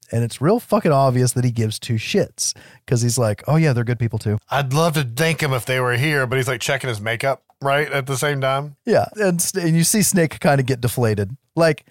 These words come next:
Speaker 1: he's, that's what he expected, but he at least, he li-, at least asked.
Speaker 2: Yeah.
Speaker 1: But he's like, "Yeah,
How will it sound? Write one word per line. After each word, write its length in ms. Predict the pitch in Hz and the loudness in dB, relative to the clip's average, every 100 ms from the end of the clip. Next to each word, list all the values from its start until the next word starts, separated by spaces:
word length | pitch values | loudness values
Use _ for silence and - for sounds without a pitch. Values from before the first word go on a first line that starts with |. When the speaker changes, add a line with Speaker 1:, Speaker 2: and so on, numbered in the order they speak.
| _ | _
Speaker 1:
he's, 280 | 285 339 - _ - | 0 0 -2 _ -4
that's 160 | - | -2
what 160 | 240 294 | 2 2
he 80 | 262 | 2
expected, 600 | - - 269 - 269 247 _ 170 | -2 -2 -2 0 -4 -4 _ -2
but 120 | 170 | 0
he 60 | |
at 120 | 170 175 | 0 2
least, 380 | 208 226 - - | 2 2 -2 -6
he 100 | - | -4
li-, 320 | 160 175 190 190 | 0 2 0 -2
at 80 | 170 | -2
least 260 | 208 - - | 0 -2 -2
asked. 380 | 135 107 - 143 | -4 -2 -4 -2
Speaker 2:
Yeah. 240 | 143 107 - | 0 0 -2
Speaker 1:
But 180 | 190 160 | 0 0
he's 140 | 147 | 2
like, 200 | 139 - | 0 -2
"Yeah, 140 | 95 | -10